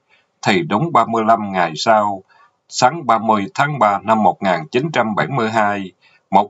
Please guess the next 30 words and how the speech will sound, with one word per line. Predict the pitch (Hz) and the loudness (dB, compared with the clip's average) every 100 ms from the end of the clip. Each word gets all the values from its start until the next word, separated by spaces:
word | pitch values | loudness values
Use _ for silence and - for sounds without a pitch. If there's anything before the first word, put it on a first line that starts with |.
| - | -2
cơn | 135 127 101 | -2 0 2
bão | 87 110 | 0 2
lửa | 92 127 | -2 0
đạn | 87 82 104 110 | 0 0 -2 -2
từ | 98 82 | -2 -2
bên | 92 107 107 | -2 -2 -4
kia | 117 104 | -6 -2
Bến | 110 127 | -2 -2
Hải | 135 90 82 107 185 - _ - | 0 0 0 -4 -8 -14 _ -2
đổ | 90 - | -2 2
ập | 90 82 | 0 -2
xuống | - 156 170 | -2 -2 0
đầu | 98 80 | -2 -2
những | 82 110 143 | -4 -4 0
người | 98 78 85 | 0 0 -2
dân | 107 101 | -2 -2
quân | 120 113 101 | 0 -2 -2
vô | 104 107 98 | 0 0 2
tội | 80 78 87 101 - - _ | 0 0 -2 -6 -10 -20 _
với | - 147 156 | 0 0 0
cả | - 101 - | -2 -2 -2
chục | 90 - | -4 -4
ngàn | 107 104 82 78 | 0 0 0 0
đại | 80 90 90 | 0 0 2
pháo | 107 143 180 - | 2 2 -4 -4
tập | 85 - | -6 -4
kích | 147 151 _ | -4 -4 _
vùng | 110 87 76 | 0 0 -4
giới | 73 101 135 - | -4 -4 -4 -4
tuyến | 110 | -2